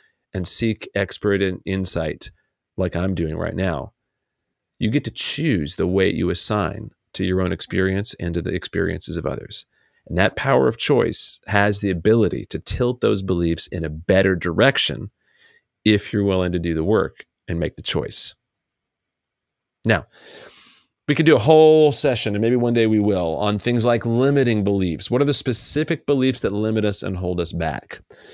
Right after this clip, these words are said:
We could do a whole nother one on societal, cultural beliefs. What are the cultural beliefs that are in the environment that you're in now that are actually short-circuiting your ability to make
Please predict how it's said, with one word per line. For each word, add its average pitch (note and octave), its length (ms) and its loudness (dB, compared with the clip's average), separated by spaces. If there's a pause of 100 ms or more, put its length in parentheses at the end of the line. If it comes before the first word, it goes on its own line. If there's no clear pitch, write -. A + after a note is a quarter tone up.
(520)
We B2+ 80 2
could C#3+ 140 0
do C#3+ 80 6
a B2+ 40 6
whole C3 400 2
nother B2+ 220 2
one A2+ 280 0
on G#2 500 -2
societal, B2+ 960 2
cultural A#2+ 800 0
beliefs. F2+ 420 -2
What D3 120 -2
are A3 40 -4
the A3+ 120 -4
cultural E3 560 -2
beliefs G2+ 500 0
that G#2 140 0
are G#2 120 4
in A2 200 0
the G#2+ 80 2
environment G2+ 580 0
that - 140 -4
you're G2+ 160 0
in F#2+ 160 -2
now G2 340 0
that E2+ 160 -2
are E2+ 160 -4 (560)
actually G#2 440 2
short-circuiting A#2+ 1000 0
your G2 160 0
ability F#2+ 340 2
to F#2 80 2
make F2+ 220 0